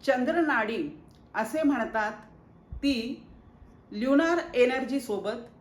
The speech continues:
कनेक्टेड आहे. सूर्य नाडी ही क्रियाकलाप नियंत्रित करते, तर चंद्र नाडी विश्रांतीशी जोडलेली आहे. हात जोडल्याने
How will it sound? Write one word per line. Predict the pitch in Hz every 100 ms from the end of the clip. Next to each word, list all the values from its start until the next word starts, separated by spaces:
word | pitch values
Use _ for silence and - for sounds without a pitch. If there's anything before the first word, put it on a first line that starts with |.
| - -
कनेक्टेड | 208 214 - 247 247 415 - - -
आहे. | 180 - - - - - - - -
सूर्य | - 269 277 349
नाडी | 339 277 269 262 170 - - - -
ही | 269 302
क्रियाकलाप | - 247 247 285 302 277 247 254 269 294 320 392 - - -
नियंत्रित | 220 254 262 277 285 330 339 -
करते, | 285 262 294 302 - - - - - - -
तर | 277 220 277 - - - -
चंद्र | 269 254 330
नाडी | 320 247 220 233 175 - - - -
विश्रांतीशी | 220 240 311 330 311 262 202 240 285 - - -
जोडलेली | 226 214 226 196 175 202 320 - - - -
आहे. | 185 175 151 - - - - - - -
हात | 233 277 311 381
जोडल्याने | 269 254 220 262 277 277 190